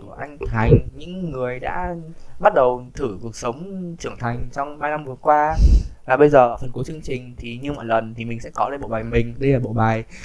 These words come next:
bên trong có những câu hỏi, ờ, thầm kín để, ờ, đi sâu vào thế giới nội tâm của khách mời.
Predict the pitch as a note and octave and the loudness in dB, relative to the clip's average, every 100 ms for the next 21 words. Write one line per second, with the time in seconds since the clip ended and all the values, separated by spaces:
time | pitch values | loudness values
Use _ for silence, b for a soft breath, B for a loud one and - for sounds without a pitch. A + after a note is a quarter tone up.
0 | B C#3+ C#3+ E3 C#3+ B2 C#3+ E3 D#3+ D#3 | B -2 0 2 2 0 -8 -2 2 4
1 | C3+ F#2+ F2 G2 G#2+ G#2 C#3+ B2 B2+ D3 | 2 -4 -10 -14 -12 -6 -6 -6 -8 -8
2 | C3 D3+ A3 B3+ - A#2+ G2+ G#2 G#2 B | -8 -8 -10 -12 -14 -12 -8 -8 -4 B
3 | B D#3 E3 - E3 C#3+ B2+ C3+ C3+ D3 | B 0 -2 0 2 2 0 -2 -8 -8
4 | F3 - E3+ D#3+ - G3 E3+ C3+ C3 C3+ | -8 0 0 -2 -10 -10 -10 -10 -12 -14